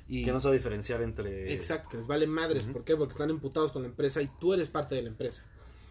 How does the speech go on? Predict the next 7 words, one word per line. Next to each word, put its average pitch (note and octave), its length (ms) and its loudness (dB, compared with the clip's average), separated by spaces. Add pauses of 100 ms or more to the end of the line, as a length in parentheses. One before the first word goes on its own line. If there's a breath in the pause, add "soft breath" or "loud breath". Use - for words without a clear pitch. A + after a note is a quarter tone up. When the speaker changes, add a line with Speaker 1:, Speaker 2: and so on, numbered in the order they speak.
(120)
Speaker 2:
Ok. A2+ 160 -6 (140)
Speaker 1:
Y, A3 400 0
eh, E3+ 380 4
e D#3+ 80 4
igual, F#3+ 440 6 (140)
este, D#3+ 840 -2
un, G3+ 240 0